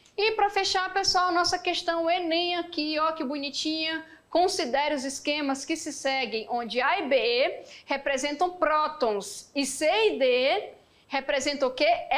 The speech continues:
Elétrons, certo? Próton, a gente vai usar então aqui, lembra? A gente falou isso em aula. O próton vai ser positivo, certo?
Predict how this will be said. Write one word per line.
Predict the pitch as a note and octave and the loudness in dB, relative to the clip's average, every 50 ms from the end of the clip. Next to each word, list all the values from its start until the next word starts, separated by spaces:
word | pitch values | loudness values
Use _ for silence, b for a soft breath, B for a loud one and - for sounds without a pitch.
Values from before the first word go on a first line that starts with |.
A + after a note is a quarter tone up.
| D#4 - - - | 2 0 0 2
Elétrons, | C#4+ C4 B3+ C4 B3+ A#3+ B3 - A3+ G3+ F#3+ F#3 - | 2 2 4 2 0 -2 -4 -4 -6 -6 -6 -8 -8
certo? | - B3+ C4+ D#4 F#4 F4 F4 C#4 | -4 -2 0 0 0 -2 -4 -4
Próton, | - - C#4+ C#4 C#4 C4+ C4 C4 B3 A3+ | -2 0 0 2 2 0 0 0 0 0
a | G#3 A3+ B3 | 0 0 0
gente | B3+ A#3+ - - C4 A#3+ A3 B B B B B | -2 -2 -2 -4 -4 -6 -8 B B B B B
vai | A3 B3+ A#3+ C4 | 2 2 2 4
usar | B3+ B3+ B3+ B3 | 2 0 -2 -2
então | B3+ B3 - B3+ B3+ B3 | -2 -4 -4 -4 -2 -4
aqui, | A#3+ A#3+ - C4 A#3+ | -4 -4 -4 -2 0
lembra? | A#3 A#3+ C4 D4 D#4 D4+ E4 E4+ E4 D#4+ B B B B | 2 2 2 2 2 2 0 0 0 -4 B B B B
A | B A#3+ | B -4
gente | A#3+ B3+ B3 - | -4 -4 -4 -2
falou | - C4+ B3+ B3 B3 | 0 2 4 4 4
isso | B3 - - A#3+ | 2 2 0 -2
em | A3 | 0
aula. | G#3+ B3 C4 C#4+ D#4+ F4+ G4 - - - - _ _ _ _ _ _ _ _ _ _ _ _ _ _ _ | 2 2 4 4 2 2 0 -4 -10 -16 -20 _ _ _ _ _ _ _ _ _ _ _ _ _ _ _
O | - A#3 | -2 -2
próton | A#3 - C4 C4 C4 C4 C4+ | 2 2 2 2 2 0 0
vai | B3+ B3+ B3+ | 0 0 0
ser | C4 - B3 A#3 | 2 0 0 0
positivo, | A#3 - B3 A#3+ A#3 A#3 A#3 - - C4+ C#4 D4+ D4+ E4 D4+ | 2 2 2 2 2 0 -4 -6 -4 -2 -2 -2 -2 -2 -2
certo? | - - C4 B3+ C#4 D#4 D#4 - F#4 A4 - - - | 0 0 0 0 0 -2 0 0 0 0 0 -4 -10